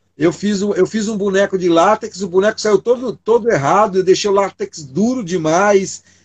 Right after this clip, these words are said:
o látex eu fui colorir, ficou preto demais, ficou parecendo a, essa caneta aqui, ó, é, ficou preto de, da cor dessa caneta, assim. Aí eu falei, "Cara, que que eu vou jogar fora o boneco?" Falei, "Não, não vou."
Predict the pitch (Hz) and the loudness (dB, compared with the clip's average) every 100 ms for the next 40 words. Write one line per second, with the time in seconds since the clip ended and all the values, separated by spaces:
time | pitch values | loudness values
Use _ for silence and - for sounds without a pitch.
0 | _ - 190 196 214 220 202 - 202 214 | _ -2 2 6 4 4 -2 0 -2 -2
1 | - 202 190 170 202 170 196 - 196 - | -2 2 4 4 0 -2 -6 0 0 -2
2 | _ _ - 202 262 - 226 175 165 156 | _ _ 0 4 4 2 -4 -4 -2 2
3 | 202 208 - 180 196 214 196 156 190 233 | 2 2 0 -6 -4 0 0 2 0 2
4 | 226 156 _ _ - 165 156 147 185 - | 2 2 _ _ -4 -2 -2 -2 -4 0
5 | 165 147 202 - 135 - 202 170 165 165 | 0 4 2 2 -8 0 2 2 2 -4
6 | - 190 - - 190 220 165 185 151 151 | -6 -12 -12 0 2 2 0 -4 -2 -8
7 | - 202 220 202 208 175 143 180 185 143 | -4 -2 0 0 -2 -4 0 0 0 -4
8 | 170 196 - - _ - 180 185 226 247 | -4 -6 -8 -20 _ -6 2 4 6 4
9 | - 226 220 - 220 269 262 - 220 262 | 4 0 0 -2 0 2 2 0 0 2
10 | 220 240 233 240 220 240 226 185 185 233 | 4 4 2 2 2 2 2 2 0 0
11 | 254 - 214 226 254 339 185 214 220 | -2 -4 -4 -2 -4 -2 4 6 6